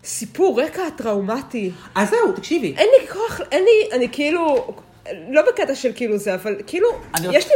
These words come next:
Speaker 1: בעיה עם אנשים שיש להם לכל,
Speaker 2: סיפור ילדות
Speaker 1: לכל
Speaker 2: קורע.
Speaker 1: דבר טראומה.
Speaker 2: כן, origin story.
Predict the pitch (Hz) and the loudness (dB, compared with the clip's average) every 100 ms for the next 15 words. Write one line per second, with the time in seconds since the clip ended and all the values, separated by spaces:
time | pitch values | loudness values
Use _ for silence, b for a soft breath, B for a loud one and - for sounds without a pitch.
0 | 311 196 175 190 247 311 - 214 180 175 | 0 -2 -2 -4 -2 -4 -4 -8 -8 -10
1 | - 233 370 480 480 b b b b b | -6 -4 -2 -4 -6 b b b b b
2 | - - 262 262 415 330 233 214 - 277 | -12 0 6 6 4 0 -2 -4 2 4
3 | 311 381 262 - - - 143 165 160 143 | 6 2 -2 -10 -18 -12 -6 0 4 6
4 | 311 - 277 - 427 480 - - 240 226 | 6 6 6 6 6 4 -2 -8 -2 0
5 | 220 196 170 135 156 147 135 127 - 123 | 0 -2 -6 -6 -4 -6 -6 -14 -10 -8
6 | 107 | -8